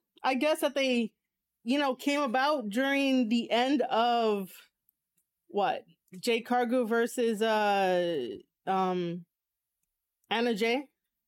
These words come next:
Um, I guess it's okay. Um, I mean, I, I'm not really excited that they're there. I don't know. I, I'm not sure exactly what they're gonna do, but I do know that we're gonna get some really good, um,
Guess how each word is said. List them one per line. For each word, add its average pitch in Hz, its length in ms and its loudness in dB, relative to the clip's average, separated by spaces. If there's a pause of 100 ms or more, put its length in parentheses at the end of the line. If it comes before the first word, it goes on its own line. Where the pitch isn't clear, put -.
(680)
Um, 208 380 0
I 214 120 -2
guess 247 300 -4
it's 349 140 0
okay. 214 360 0 (220)
Um, 196 400 2
I 202 100 0
mean, 220 400 2
I, 220 300 0
I'm 220 200 0
not 233 260 0
really 220 340 0
excited 214 640 0
that 185 400 0 (100)
they're 196 280 0
there. 196 300 2
I 220 100 2
don't 208 220 2
know. 208 360 0 (720)
I, 285 400 0 (2000)
I'm 240 120 0
not 294 160 0
sure 302 220 2
exactly 220 460 0
what 226 160 -2
they're 226 80 0
gonna 233 200 0
do, 233 240 0
but 202 160 0
I 190 100 2
do 220 220 0
know 220 220 2
that 202 160 0
we're 190 80 0
gonna 202 180 0
get 190 220 -4
some 202 240 -2
really 208 220 0
good, 190 560 0 (500)
um, 175 680 0